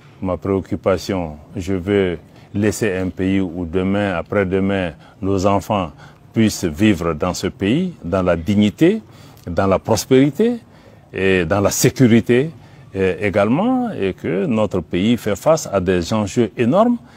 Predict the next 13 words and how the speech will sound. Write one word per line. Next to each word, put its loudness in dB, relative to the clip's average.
Si, 2
euh, 4
je 4
suis -4
né 2
dans, 2
euh, 4
je, 0
je -2
suis 0
de 0
ce -2
pays, -2